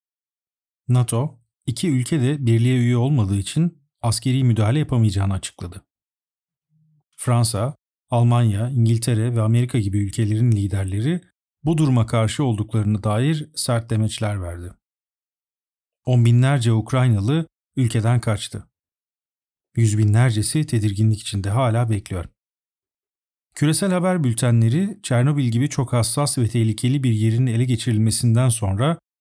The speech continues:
bölgedeki radyasyon seviyesinin arttığını belirtti. Ukrayna Devlet Başkanı ise yirmi beş Şubat'ta yüz elli kişiye yakın askeri kaybettiklerini, üç yüze yakın da yaralı olduğunu söyledi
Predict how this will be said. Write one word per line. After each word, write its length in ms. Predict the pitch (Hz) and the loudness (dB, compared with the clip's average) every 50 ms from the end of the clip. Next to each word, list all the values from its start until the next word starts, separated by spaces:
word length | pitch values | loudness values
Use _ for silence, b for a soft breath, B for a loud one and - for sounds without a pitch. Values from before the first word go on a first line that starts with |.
| _ _ _ - | _ _ _ -2
bölgedeki 480 | 123 127 127 123 120 135 127 127 - 147 | 0 2 2 2 2 2 0 0 0 0
radyasyon 500 | 143 127 127 120 135 123 - - 151 143 | 0 0 2 2 0 0 0 0 -2 -2
seviyesinin 560 | - - 123 107 107 104 101 - - 143 151 | 0 0 0 0 0 0 -2 0 0 2 2
arttığını 420 | 143 127 110 110 - 123 113 110 | 2 2 0 0 2 2 2 2
belirtti. 400 | 104 104 98 95 - - - 101 - _ _ _ _ _ _ _ _ _ _ _ _ _ _ _ _ _ _ _ _ _ _ _ _ _ - | 2 0 -2 -4 -8 -12 -14 -14 -14 _ _ _ _ _ _ _ _ _ _ _ _ _ _ _ _ _ _ _ _ _ _ _ _ _ -6
Ukrayna 400 | 135 120 - 147 143 143 139 127 | -6 -2 0 0 2 2 2 2
Devlet 340 | 110 117 117 120 135 - - | 2 2 2 0 0 -2 -2
Başkanı 400 | 120 110 98 - - 127 120 143 | -2 -2 -2 -2 0 0 2 2
ise 420 | 135 117 - 131 147 160 - _ _ _ _ _ _ _ | 0 -2 -2 -2 -2 -4 -4 _ _ _ _ _ _ _
yirmi 240 | - 120 107 110 110 | 0 2 4 4 4
beş 140 | 117 131 120 | 2 0 -2
Şubat'ta 640 | - - 113 95 92 92 - - - 147 156 160 156 _ _ _ _ _ _ _ - | -2 -4 -4 -2 -4 -4 -6 -4 -2 -2 -2 -2 -4 _ _ _ _ _ _ _ 0
yüz 180 | 127 123 117 | 0 2 2
elli 240 | 123 127 131 143 160 | 2 2 2 0 -2
kişiye 360 | 156 - - - - 120 113 | -4 -6 -8 -4 -2 0 0
yakın 220 | 110 110 - 135 127 | 0 0 0 0 0
askeri 400 | 120 113 113 - - 127 117 117 | 2 0 0 -2 -2 -2 -2 0
kaybettiklerini, 960 | - 120 107 104 98 101 - - 101 - - 101 98 98 110 139 165 170 160 _ _ _ _ _ _ _ _ _ | 0 -2 -2 -2 -4 -6 -6 -8 -12 -10 -8 -6 -2 0 0 0 0 0 -4 _ _ _ _ _ _ _ _ _
üç 220 | - 143 - - 147 | -6 -6 -4 -4 -2
yüze 160 | 127 113 117 | 0 2 2
yakın 300 | 113 110 113 - 120 127 | 2 2 0 0 0 2
da 60 | 151 | 2
yaralı 300 | 151 135 120 117 120 113 | 2 2 2 2 2 2
olduğunu 320 | 110 104 98 98 98 98 | 2 0 0 0 -2 -2
söyledi 640 | 92 - - 101 92 98 98 101 143 156 156 156 - | -4 -4 -4 -4 -4 -4 -4 -2 -2 -2 -2 -4 -8